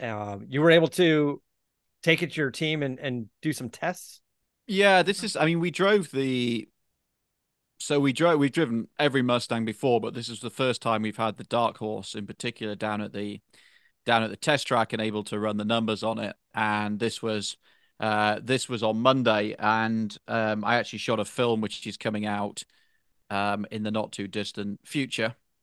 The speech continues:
Speaker 2: uh, when I've done the voiceover. Uh, so this,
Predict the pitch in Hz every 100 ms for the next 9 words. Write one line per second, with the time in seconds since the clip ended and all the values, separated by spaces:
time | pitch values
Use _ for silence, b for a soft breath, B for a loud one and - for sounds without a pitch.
0 | - 107 104 104 110 101 104 101 107 104
1 | 107 110 - b b b _ _ - 120
2 | 120 120 120 139 131 147 -